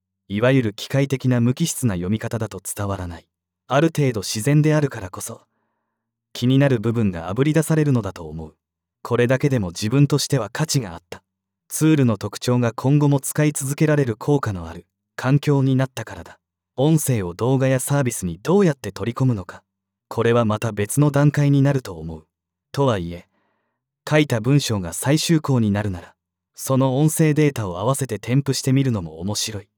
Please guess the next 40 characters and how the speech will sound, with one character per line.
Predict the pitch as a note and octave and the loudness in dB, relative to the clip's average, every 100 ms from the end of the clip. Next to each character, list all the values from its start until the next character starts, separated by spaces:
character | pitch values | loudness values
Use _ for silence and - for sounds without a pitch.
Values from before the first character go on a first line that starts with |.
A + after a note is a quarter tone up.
| _ _ _ | _ _ _
あ | G#2 A#2 | -4 0
ま | C#3+ | 2
り | D3 | 0
大 | D3 D#3 | 0 0
層 | - C#3 | 0 0
な | A2 | 0
気 | - | 0
持 | A#2+ | -2
ち | A#2+ B2+ | 0 0
に | |
な | B2+ | 0
っ | B2+ | 0
て | A2 | -6
使 | - - C#3 | -8 -2 0
わ | |
な | C#3+ C#3 | 2 0
く | |
て | - | -4
も | G#2 E2 | -6 -4
良 | A2 | 0
い | C3+ | 0
の | G#2 | 0
か | - | -6
な、 | E2+ E2+ _ _ _ _ _ _ _ _ | -14 -16 _ _ _ _ _ _ _ _
と | B2 | 0
い | B2 | 2
う | B2 | 4
の | A2+ | 2
も | E2+ - | -2 -8
個 | G#2+ | -8
人 | G#2 C#3 | 0 0
的 | C#3+ C3 | 0 0
に | B2+ A2 | 0 0
は | F#2 | 0
大 | C3+ E3+ | 0 0
き | - | 0
な | F2+ | -8
発 | - F2+ | -8 -12
見 | - E2+ | -10 -12
だ。 | E2 | -12